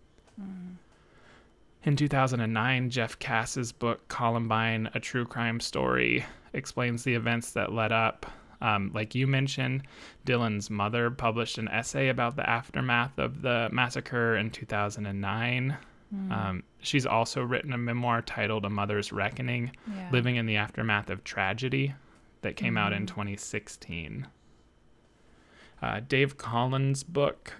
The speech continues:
Speaker 2: Columbine, was released in two thousand and nine, includes analysis of the massacre.
Speaker 1: Mm.
Speaker 2: In the novel Theory of Bloom, um, it's revealed the revolutionary potential of school shootings.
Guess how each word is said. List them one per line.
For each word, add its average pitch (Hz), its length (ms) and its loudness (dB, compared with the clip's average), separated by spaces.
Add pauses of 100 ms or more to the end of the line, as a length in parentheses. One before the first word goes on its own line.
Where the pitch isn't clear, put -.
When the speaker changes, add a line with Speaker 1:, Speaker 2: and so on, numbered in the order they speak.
Speaker 2:
Columbine, 117 760 0
was 110 160 -4
released 110 340 -4
in 110 100 -8
two 117 140 -6
thousand 101 380 -2
and 101 100 -4
nine, 98 500 -2 (220)
includes 113 480 -4
analysis 95 920 -4
of 107 220 -4
the 98 200 -4
massacre. - 880 -4 (320)
Speaker 1:
Mm. 175 360 -10 (520)
Speaker 2:
In 151 160 6
the 143 60 6
novel 123 520 4 (200)
Theory 123 340 6
of 101 180 0
Bloom, 127 540 2 (300)
um, 98 540 0
it's - 200 -6
revealed 107 580 2
the 104 100 0
revolutionary 120 1040 0
potential 120 640 -4
of 139 120 0
school 143 320 0
shootings. 139 840 2